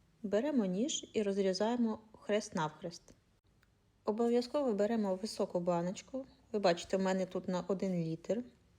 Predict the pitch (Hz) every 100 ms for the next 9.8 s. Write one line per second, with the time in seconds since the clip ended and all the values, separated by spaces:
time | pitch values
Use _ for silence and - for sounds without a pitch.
0 | _ - 277 311 320 - 254 269 277 269
1 | 254 220 220 - 214 196 - 180 - 220
2 | 233 214 185 185 190 _ _ _ _ _
3 | _ - 220 220 311 294 285 247 247 240
4 | 254 220 202 208 202 196 - 247 220 190
5 | 170 165 170 - 180 175 - - - 214
6 | 226 226 285 269 - 220 - 226 247 247
7 | 208 220 214 269 277 233 - 208 202 -
8 | 240 240 214 202 202 202 202 - 190 -
9 | 196 - 202 202 185 160 - -